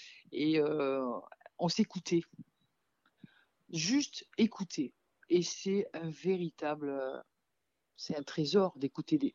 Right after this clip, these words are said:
d'écouter une personne sans rien dire, sans jugement,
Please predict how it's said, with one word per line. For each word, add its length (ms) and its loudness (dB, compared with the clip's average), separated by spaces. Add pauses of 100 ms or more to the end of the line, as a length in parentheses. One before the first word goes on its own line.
d'écouter 400 -2
une 120 4
personne 480 2
sans 140 -2
rien 200 2
dire, 380 6 (260)
sans 260 0
jugement, 680 2